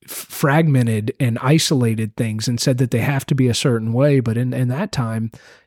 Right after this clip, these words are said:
they were just taking the best dogs they thought existed and, and working with it. And I think those guys had something that we don't now, which we've kind of re-, confined ourselves to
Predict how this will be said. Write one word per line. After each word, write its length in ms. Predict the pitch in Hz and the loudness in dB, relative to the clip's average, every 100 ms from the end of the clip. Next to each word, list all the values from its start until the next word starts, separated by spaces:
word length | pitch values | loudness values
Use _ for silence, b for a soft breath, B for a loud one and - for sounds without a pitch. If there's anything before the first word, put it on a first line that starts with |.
| - | 0
they 80 | 131 | 2
were 140 | 165 | 4
just 200 | 170 - | 4 2
taking 300 | 170 160 160 | 0 2 0
the 80 | 139 | 2
best 240 | 147 - | 0 0
dogs 240 | 156 143 143 | 0 2 2
they 80 | 139 | 0
thought 340 | 156 147 - _ _ | 2 0 -2 _ _
existed 500 | 143 123 165 - 160 | -2 0 0 0 0
and, 240 | 135 127 160 | 0 -2 0
and 400 | 127 120 113 127 | 0 0 0 2
working 400 | 151 156 135 117 | 2 4 2 2
with 160 | 104 | 0
it. 160 | 123 - | -2 -2
And 180 | 120 117 | -4 -2
I 100 | 131 | -2
think 240 | - 120 | 0 0
those 180 | 127 131 | 2 2
guys 280 | - 156 139 | 2 -2 0
had 240 | 127 117 | 0 -2
something 320 | - 123 131 117 | 0 -2 0 -2
that 80 | |
we 180 | 110 127 | 2 2
don't 460 | 117 - 123 135 - _ - | 2 0 0 0 -6 _ -6
now, 320 | 110 131 101 | -2 -2 -2
which 220 | 104 107 120 | -6 -4 -2
we've 220 | 110 - | -2 -2
kind 200 | 127 107 | -4 -2
of 80 | 107 | -2
re-, 100 | 120 - | -2 0
confined 600 | 135 110 120 117 139 135 | -2 0 -2 2 4 4
ourselves 640 | 107 - 123 110 101 - | 2 0 -2 -2 -6 -4
to 200 | 127 | -4